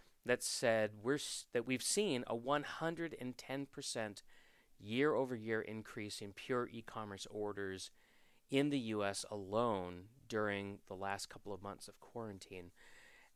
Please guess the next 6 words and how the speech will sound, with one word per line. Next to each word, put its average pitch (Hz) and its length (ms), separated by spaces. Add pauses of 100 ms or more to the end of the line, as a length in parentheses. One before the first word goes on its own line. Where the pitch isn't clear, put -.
And 123 360
here's 156 280
the 135 100
thing, - 360
fraud, 127 640 (500)
uh, 95 320